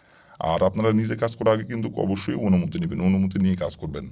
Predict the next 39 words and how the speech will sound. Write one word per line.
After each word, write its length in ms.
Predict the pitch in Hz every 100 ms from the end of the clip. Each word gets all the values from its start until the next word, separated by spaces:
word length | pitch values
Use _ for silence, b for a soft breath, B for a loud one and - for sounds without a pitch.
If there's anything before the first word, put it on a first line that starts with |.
| - -
আর 60 | 87
অনুমতি 320 | 95 95 92
নেবেন 200 | 95 92
কীভাবে, 340 | 92 98 98 117
কমেন্টে 320 | 90 90 90
শুধু 200 | 92 87
লিখবেন, 280 | 90 92 107
"অনুমতি 340 | 92 90 90
দেন", 160 | 92 107
তাহলে 220 | 110 90 87
আমি 100 | 90
মন 140 | 95
থেকে 160 | 95 90
অনুমতি 280 | 90 87 90
দিয়ে 160 | 90 101
দেবো, 120 | -
কোনো 220 | - 101
সমস্যা 340 | 85 78 80 -
নাই। 140 | - - - _ _ b b b b b b
তো 40 | 127
ভিউয়ার্স, 200 | 131 143 127
কথা 140 | 120
না 100 | 117
বাড়িয়ে 240 | 117 113 113
কাজের 180 | 110 -
কথায় 200 | 113 110
ফিরে 160 | 113 104
যাই। 160 | 113 - - _ _ _ b b b b -
এই 100 | 101
নকশাটি 340 | 101 98 107 110
কীভাবে 360 | 123 117 113
অঙ্কন 240 | 110 110 107
করতে 200 | 107 107
হবে 120 | 117 104
এবং 140 | 107 104
কীভাবে 300 | - 120 113 101
কী 140 | 113
করতে 280 | 110 110 107
হবে 160 | 101